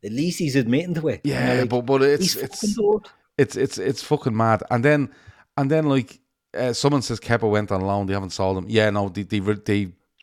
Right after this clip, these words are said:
Speaker 2: they wanted his wages off the bill. Sorry,
Speaker 1: Yeah.
Speaker 2: you're right, much say. Um,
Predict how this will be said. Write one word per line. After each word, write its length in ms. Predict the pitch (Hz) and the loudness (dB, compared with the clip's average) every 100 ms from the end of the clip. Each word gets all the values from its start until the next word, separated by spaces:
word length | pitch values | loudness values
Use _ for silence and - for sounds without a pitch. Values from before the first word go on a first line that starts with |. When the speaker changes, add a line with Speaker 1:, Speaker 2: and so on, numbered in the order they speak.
| - | -20
Speaker 2:
they 520 | 92 123 107 107 98 - _ _ _ - | -8 -2 0 0 -2 -6 _ _ _ -6
wanted 300 | 120 117 110 | -4 -2 -4
his 100 | 95 | -2
wages 360 | 110 113 92 92 | 2 4 4 2
off 160 | 90 | 0
the 80 | 87 | -2
bill. 240 | 92 87 85 - | -4 -4 -6 -10
Sorry, 340 | - 90 85 - | -6 -4 -6 -10
Speaker 1:
Yeah. 60 | 82 | -12
Speaker 2:
you're 120 | 87 | -8
right, 160 | 85 87 | -6 -8
much 180 | 85 | -10
say. 120 | - 85 - - - - | -12 -14 -18 -20 -12 0
Um, 340 | 107 104 | 0 0